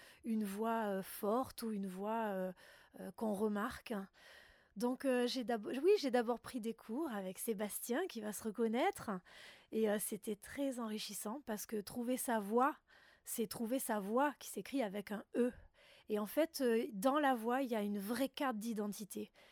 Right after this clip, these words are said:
Il y a tout ce qu'on est au profond de soi. Et il y a aussi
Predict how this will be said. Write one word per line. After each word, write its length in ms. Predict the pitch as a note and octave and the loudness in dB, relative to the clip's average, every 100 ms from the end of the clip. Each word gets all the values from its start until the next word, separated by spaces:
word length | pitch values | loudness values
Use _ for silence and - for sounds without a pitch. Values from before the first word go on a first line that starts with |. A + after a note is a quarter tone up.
| - - | -14 -2
Il 80 | A3 | 0
y 40 | |
a 80 | A3+ | 0
tout 220 | - F4+ | 0 0
ce 120 | - | 0
qu'on 300 | - D4 B3 | 2 4 6
est 200 | B3 F4 - | 6 4 0
au 100 | A3+ | -4
profond 480 | - - C#4+ - E4+ | -2 -4 -2 0 -2
de 140 | D#4 | -2
soi. 340 | - - G#3 D#4+ _ - - - - | -4 -4 -4 -6 _ -20 -20 -20 0
Et 80 | B3+ | 4
il 40 | |
y 80 | C4+ | 6
a 60 | C4+ | 4
aussi 240 | C#4 F4 | 2 -4